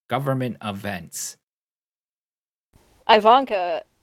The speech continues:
Speaker 2: had
Speaker 1: Like,
Speaker 2: one
Speaker 1: right there,
Speaker 2: of
Speaker 1: like,
Speaker 2: the
Speaker 1: hello.
Speaker 2: six main offices beside the Oval Office in
Speaker 1: Yeah.
Speaker 2: the White House.
Speaker 1: But that's, and people are just don't see what, what's so wrong about that,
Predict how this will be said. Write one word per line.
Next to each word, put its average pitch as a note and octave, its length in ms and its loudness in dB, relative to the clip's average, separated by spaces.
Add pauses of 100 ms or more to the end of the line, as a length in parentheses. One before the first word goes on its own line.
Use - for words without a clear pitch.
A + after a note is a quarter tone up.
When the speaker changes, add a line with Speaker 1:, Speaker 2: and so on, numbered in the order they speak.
(680)
Speaker 2:
had G3 680 0
Speaker 1:
Like, C3 240 -2
Speaker 2:
one G#3 100 2
Speaker 1:
right D#3 260 2
there, D3 300 4
Speaker 2:
of F#3+ 80 0
Speaker 1:
like, F#3 180 -6
Speaker 2:
the G#3+ 140 -2
Speaker 1:
hello. C3 200 2
Speaker 2:
six B2 300 0
main G3+ 460 -2
offices F#3+ 880 -2
beside F#3+ 580 -2
the G3 160 -2
Oval E3 280 -6
Office E3+ 640 -4
in - 60 -2
Speaker 1:
Yeah. A#3+ 200 4
Speaker 2:
the E3+ 60 -6
White A#3 180 0
House. - 460 -10 (320)
Speaker 1:
But D3 120 -6
that's, - 500 -4 (1400)
and D#3 160 -6
people A3 340 -2
are G#3 100 2
just F#3+ 300 -2
don't F#3+ 320 2
see D#3+ 340 -6
what, C3+ 600 -2 (200)
what's C#3 280 -6
so B2 300 0
wrong G#2 380 -6
about C3+ 320 -2
that, D#3 280 -4